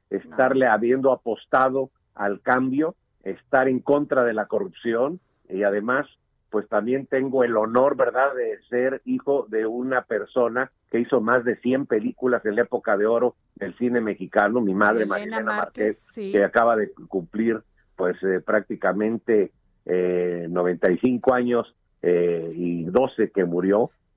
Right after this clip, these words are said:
Speaker 1: y que, pues, me-, nos dejó un gran, eh, legado y, eh, tradicional en la cultura del cine, pues, eh, pu-, pues, eh, si me dejó algo mi madre, eh, eso no significa, eh, que, eh, que uno no quiera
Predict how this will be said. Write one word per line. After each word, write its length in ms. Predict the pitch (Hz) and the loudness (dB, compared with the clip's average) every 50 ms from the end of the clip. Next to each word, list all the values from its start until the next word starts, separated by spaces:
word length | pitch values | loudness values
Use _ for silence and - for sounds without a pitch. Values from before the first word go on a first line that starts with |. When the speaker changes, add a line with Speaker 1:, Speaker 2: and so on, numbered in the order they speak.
| _ | _
Speaker 1:
y 120 | - - - | -10 -10 -4
que, 180 | - 104 95 | -2 -2 -2
pues, 260 | - - 98 92 82 | 0 0 0 0 0
me-, 240 | 82 82 82 95 95 | -2 -2 -2 0 0
nos 200 | 95 98 95 92 | 2 2 2 2
dejó 220 | 95 98 - 120 123 | 2 2 2 2 2
un 120 | 117 113 | 2 2
gran, 380 | 107 110 113 113 113 117 110 - _ _ _ _ | 2 2 2 2 0 -2 -4 -10 _ _ _ _
eh, 300 | - 98 98 98 95 95 | -4 -2 0 0 0 2
legado 560 | 92 95 98 95 92 113 117 117 113 117 113 107 | 2 2 2 2 2 2 2 2 2 0 0 -2
y, 180 | 95 87 101 101 | -4 -6 -8 -6
eh, 340 | 98 95 92 87 87 85 _ _ _ _ _ | -6 -6 -6 -6 -8 -10 _ _ _ _ _
tradicional 760 | - 92 92 90 95 85 - 98 92 90 101 107 113 117 113 | -6 -4 -4 -2 -4 -4 -4 -4 -4 0 0 2 2 2 0
en 100 | 110 104 | 0 -2
la 100 | 98 90 | -2 -4
cultura 460 | - 95 90 82 - 110 110 107 107 | -4 -8 -10 -6 -2 0 2 2 2
del 180 | 98 92 87 - - | 0 -2 -4 -6 -6
cine, 360 | - 110 104 104 113 127 160 _ _ _ _ _ _ - | -4 -4 -2 -2 -4 -6 -8 _ _ _ _ _ _ -6
pues, 180 | 98 95 90 - - - | -6 -6 -6 -6 -8 -6
eh, 300 | 98 95 90 87 85 78 - _ _ _ _ _ | -2 -2 -2 -2 -2 -6 -12 _ _ _ _ _
pu-, 160 | - - - - | -10 -10 -10 -6
pues, 240 | - 95 95 95 - - - 90 | -4 -2 -2 -2 -4 -6 -4 -4
eh, 440 | 92 87 85 - - - - 85 90 _ _ _ _ _ _ - - - | -4 -4 -4 -6 -12 -14 -16 -20 -20 _ _ _ _ _ _ -20 -16 -6
si 180 | - 196 - 190 | -2 0 0 2
me 180 | - 98 98 98 | 2 4 4 4
dejó 300 | 101 98 - 127 131 131 | 4 2 4 4 4 4
algo 280 | 131 131 127 123 120 | 4 2 0 -2 -4
mi 140 | 117 110 107 | -4 -4 -2
madre, 460 | 113 123 127 123 123 135 139 151 151 _ _ _ _ _ - - | 0 2 2 2 0 -2 -4 -6 -10 _ _ _ _ _ -12 -10
eh, 200 | 95 101 98 101 | -8 -8 -6 -8
eso 220 | 113 - - 127 117 | -10 -4 -2 0 0
no 200 | 110 123 127 120 | 0 0 -2 -2
significa, 800 | - 120 107 104 98 92 - 123 107 - 123 110 104 98 90 82 71 85 92 | -2 -4 -4 -4 -6 -6 -6 -8 -4 0 0 0 0 0 -4 -8 -12 -10 -8
eh, 220 | 90 90 92 - _ | -8 -8 -10 -12 _
que, 160 | - 82 - _ _ _ _ - - | -20 -20 -20 _ _ _ _ -18 -12
eh, 160 | 90 95 95 - - | -10 -10 -10 -8 -6
que 460 | - 104 - - - 92 90 92 90 104 | -2 0 0 2 2 2 0 -2 -2 0
uno 320 | 123 120 117 120 120 117 | 0 2 2 2 2 2
no 280 | 117 117 127 127 117 - - | 2 2 2 0 0 0 -2
quiera 420 | 123 127 123 123 117 107 101 - | 0 2 2 2 2 0 -2 -4